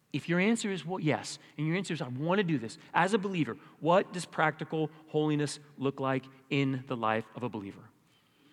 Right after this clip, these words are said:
Well, I wanna start with what it isn't. And I think this is really important, and I'm gonna use someone else's words because they're a lot better than mine.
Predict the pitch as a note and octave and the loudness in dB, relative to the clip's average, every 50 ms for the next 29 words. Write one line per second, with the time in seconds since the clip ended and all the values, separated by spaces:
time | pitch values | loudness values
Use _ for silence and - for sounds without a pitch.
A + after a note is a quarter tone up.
0 | - - - D3 D#3+ F3+ G#3 G3+ - - - A#3 G#3 F#3+ F3 D#3 D3+ - C#3+ D3 | -12 -2 0 2 2 4 2 0 0 0 4 6 6 6 6 4 -2 0 0 2
1 | D3 C#3 B2 B2+ A2+ - - - - - - - _ _ _ _ _ _ _ _ | 2 2 2 0 -2 -2 -8 -10 -12 -18 -20 -20 _ _ _ _ _ _ _ _
2 | - C#3 C#3 D#3+ D#3+ F3 D#3 C#3+ D#3 D#3 E3 F3 D#3+ E3+ E3+ D#3 - - - D#3 | -4 0 0 2 0 0 -2 -2 -4 -2 -2 0 0 0 0 -2 -2 0 0 2
3 | D#3 D3 C3 B2 A#2 - C#3+ C#3+ D3 D#3 D3 F3 E3+ D#3 C#3+ D#3 F3+ F#3 F#3 F3 | 2 2 0 -4 -4 -4 -2 -2 -2 0 0 -2 -2 -2 -2 -2 0 0 -2 -2
4 | - - - - - - - F#3 F3 E3+ E3+ F3+ F#3 - - D3 C3 C3+ D#3+ F3 | -4 -8 -14 -18 -8 -4 0 2 4 4 4 2 2 0 -4 -6 -4 0 2 2
5 | F#3 G3+ E3 D3+ D3+ - E3 C3 D3 D#3 C#3+ C#3 C3 B2+ C3 D3 D#3+ F3+ - E3+ | 2 2 0 -2 -2 -2 -2 2 4 6 6 6 4 4 4 6 6 6 6 6
6 | F3 E3 E3 D#3+ C3+ C#3+ C3 B2 A#2+ A#2+ B2+ C#3 D3+ | 4 4 4 2 0 0 2 2 2 2 2 0 -2